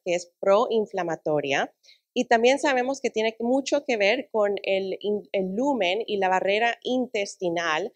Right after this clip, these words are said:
que es afectada a través de estos factores junto a los factores genéticos que causan lo que llamamos en inglés un tipo de leaky gut, que es una barrera que no está bien integrada, no es como la, la barrera, la muralla de Cartagena aquí, que, eh,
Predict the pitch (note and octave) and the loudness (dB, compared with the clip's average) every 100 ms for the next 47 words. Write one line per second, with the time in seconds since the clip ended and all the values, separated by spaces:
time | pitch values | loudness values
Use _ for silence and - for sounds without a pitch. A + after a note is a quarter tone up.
0 | _ _ _ A3 G3+ G#3+ - G#3+ - G3+ | _ _ _ 2 2 2 -2 -2 -2 -6
1 | - - A3+ A3+ F3+ G#3+ G3 G3 F#3 G3 | -6 0 2 4 2 0 -2 0 2 2
2 | G#3+ G#3 - A3 - F#3+ A3 G#3+ G#3 G3+ | 2 0 -2 -4 -6 -4 -4 -4 -2 0
3 | A3+ - - C4+ C4+ B3 G#3 G#3 F#3+ - | -2 -6 -4 -2 -2 -4 -4 -4 -6 -6
4 | F#3 F#3 F#3 F#3+ A3+ B3 G#3 - F3+ F#3+ | -4 -4 -4 -4 -2 -4 -8 -4 -4 -4
5 | - _ _ A#3+ A#3 A3+ A#3+ C#4 B3+ A#3+ | -10 _ _ 0 2 0 0 -2 -2 0
6 | G#3 G3+ G3+ A#3+ A#3+ G#3+ G3+ G3+ A3+ A#3 | 0 0 -2 -4 -4 -2 -2 -2 -4 -4
7 | A3 A#3 - G#3 F#3 G3 - A#3+ F3+ F3+ | -6 -8 -6 -4 -4 -4 -8 -8 -2 -4
8 | - - - _ _ - G3+ G#3+ B3 A3 | -4 -14 -20 _ _ 0 0 2 0 2
9 | G#3 G#3 A3 A#3+ G#3 G3 G#3 A#3 - A#3 | 2 2 0 0 -2 0 2 0 0 0
10 | G#3 G#3+ G#3+ A3 G#3+ G3 F3+ F3 E3 F3+ | 2 -2 0 -2 -2 -2 0 0 2 0
11 | A3 F3+ F3+ - F#3 E3 D#3 D3 - _ | 0 0 0 -4 -4 -2 -2 -4 -10 _
12 | _ F3+ F3 F#3 G3+ G#3+ G3 F3+ F#3 F#3+ | _ 2 2 4 4 4 2 2 4 4
13 | G#3 F#3+ F#3+ F3 - D#3+ G3 G3+ G3+ - | 2 0 0 -4 -4 -6 -2 -2 -4 -6
14 | G3+ - F3+ D#3 D#3 F3+ | -8 -4 -4 -4 -6 -8